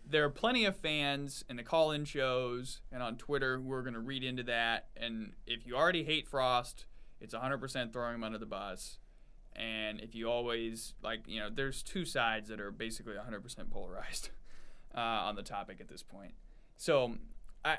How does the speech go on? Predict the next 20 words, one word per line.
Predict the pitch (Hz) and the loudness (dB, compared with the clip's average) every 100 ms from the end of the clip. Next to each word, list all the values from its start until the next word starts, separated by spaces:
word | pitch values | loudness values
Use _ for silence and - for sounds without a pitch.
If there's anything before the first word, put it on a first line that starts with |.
| - | 8
I | 220 | 8
don't | 277 202 | 10 8
know, | 285 | 6
though, | 269 202 180 | 8 6 6
if | 180 | 4
things | 220 208 190 - | 4 2 0 -2
get | 180 175 | 0 2
much, | 170 170 151 - | 2 0 -8 -6
uh, | 139 - 160 | -8 -10 -6
do | 170 | -4
things | 196 240 233 | 2 2 4
get | 226 | 2
much | 226 226 | 2 4
better | 226 233 233 | 6 6 6
this | 226 - | 2 0
week? | 226 233 220 | 2 2 2
I | 165 | 2
mean, | 180 160 - - | 2 2 0 4
Northwestern's | 190 247 - 302 302 254 | 8 8 8 8 8 4
front, | - 233 220 | 6 6 6